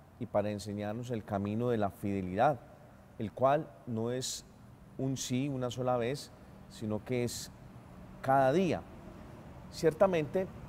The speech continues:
vivimos tiempos en que por el relativismo, el laicismo, el secularismo, muchas cosas que son engaño hoy son presentados como legítimas. Son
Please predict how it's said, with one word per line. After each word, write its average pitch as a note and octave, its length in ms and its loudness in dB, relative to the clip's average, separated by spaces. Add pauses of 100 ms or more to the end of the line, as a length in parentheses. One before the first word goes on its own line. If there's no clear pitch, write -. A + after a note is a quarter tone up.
(200)
vivimos B2+ 640 4 (520)
tiempos D3 500 2
en B2+ 160 2
que A#2+ 260 2
por B2 360 4
el A#2 220 4
relativismo, A#2 920 2 (200)
el A#2 160 0
laicismo, A2+ 720 0 (400)
el B2 180 2
secularismo, B2+ 1040 0 (560)
muchas B2+ 420 -2
cosas D3+ 640 -2
que A#2 80 -6
son A2+ 220 -4
engaño C3+ 520 0 (460)
hoy B2+ 260 4
son C#3 240 -2
presentados B2+ 840 2
como A2+ 240 -2
legítimas. G#2 840 -4 (480)
Son A#2+ 360 -2